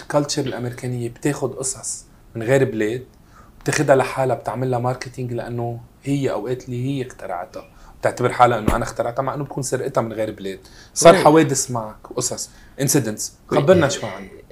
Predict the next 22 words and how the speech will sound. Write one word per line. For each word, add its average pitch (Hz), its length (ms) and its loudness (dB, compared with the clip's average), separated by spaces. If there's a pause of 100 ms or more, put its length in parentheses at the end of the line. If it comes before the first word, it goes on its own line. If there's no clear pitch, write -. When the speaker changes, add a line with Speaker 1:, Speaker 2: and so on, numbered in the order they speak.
(100)
Speaker 2:
هي 123 380 0 (100)
هاي 123 460 2
ال-، 95 220 -2 (220)
الثقافة 98 1040 -2
الفر-، 92 300 -6
الأوروبية، 107 1040 0 (480)
وخصوصا 110 420 -6
الفرنسوية 101 800 -4
والثقافة 113 560 -4
الأمريكانية، 117 680 -4 (360)
في 185 240 -2
اختلاف 120 480 -4
كبير. 120 420 -2 (420)
يعني 110 200 0
بعطيك 113 380 0
مثل 127 280 0
بسيط، 87 380 -6 (760)
وقت - 260 -2
اللي 104 100 -2
كنت 147 400 0
بهيوستن 113 480 -4
عند 95 160 -4